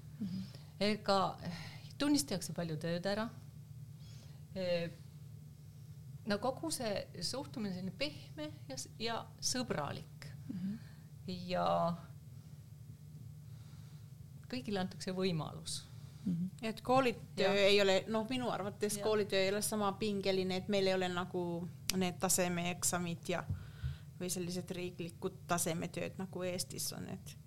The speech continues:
Speaker 3: meil on.
Speaker 1: Mhm.
Speaker 3: Ja siis veel see, et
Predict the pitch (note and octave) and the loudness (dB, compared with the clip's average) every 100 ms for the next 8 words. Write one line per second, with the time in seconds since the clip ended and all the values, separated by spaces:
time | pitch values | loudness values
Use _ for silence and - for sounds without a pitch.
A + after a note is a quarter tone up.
0 | - F#3+ F#3 A#3+ A#3+ - - - - - | -8 -4 -2 -2 -4 -8 -14 -14 -14 -14
1 | - - - - - F#3 F#3+ G#3 - A#3 | -14 -14 -14 -6 0 2 2 0 -4 -4
2 | A#3 A3+ C4+ A#3 A3 G#3+ A3+ A3+ G#3 | 2 4 4 4 6 6 10 10 8